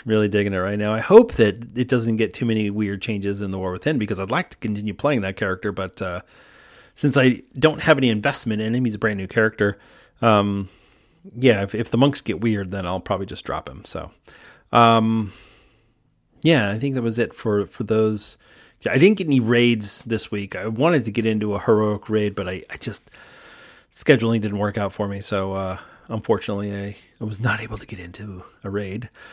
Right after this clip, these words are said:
Um, I did play a lot of Season of Discovery as well. I got my Druid to thirty-two, um, got my, my sleeping bag,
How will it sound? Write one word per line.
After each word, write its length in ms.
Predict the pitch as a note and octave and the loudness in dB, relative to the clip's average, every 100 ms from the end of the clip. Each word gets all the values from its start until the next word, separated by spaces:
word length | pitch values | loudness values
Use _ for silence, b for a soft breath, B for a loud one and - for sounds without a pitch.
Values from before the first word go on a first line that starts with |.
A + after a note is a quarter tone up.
| B _ | B _
Um, 400 | A#2 A2+ A2+ A2 - | 2 2 2 0 0
I 160 | A#2+ | 0
did 500 | A#2+ C#3 D3+ C#3+ - | 6 8 8 6 -6
play 240 | - C3+ B2+ | 2 4 6
a 80 | |
lot 200 | C3+ B2+ | 6 6
of 100 | B2 | 4
Season 260 | - C3 A#2 | 0 0 0
of 80 | G#2 | -2
Discovery 500 | A2+ - C3+ C#3 C#3+ | -4 2 4 4 4
as 220 | G#2+ - | 0 -2
well. 400 | A2+ C#3+ G#3+ G#3 | 2 4 4 2
I 40 | A#2+ | -4
got 120 | - | -4
my 120 | A2+ | -2
Druid 240 | G#2+ A#2+ | 4 4
to 80 | A2 | 4
thirty-two, 720 | - A2+ G2+ - F#3+ A#3 A3 B B B B B B | 2 2 0 2 4 4 2 B B B B B B
um, 420 | A2 A2 G#2+ G#2+ | 0 2 2 2
got 140 | A2 F#2+ | -2 -4
my, 120 | G#2 G2+ | -8 -6
my 260 | B2+ A2+ G#2+ | -2 -2 -2
sleeping 360 | - F#3 F3+ | 0 2 4
bag, 360 | E3+ E3+ D#3+ D3+ | 6 6 4 -2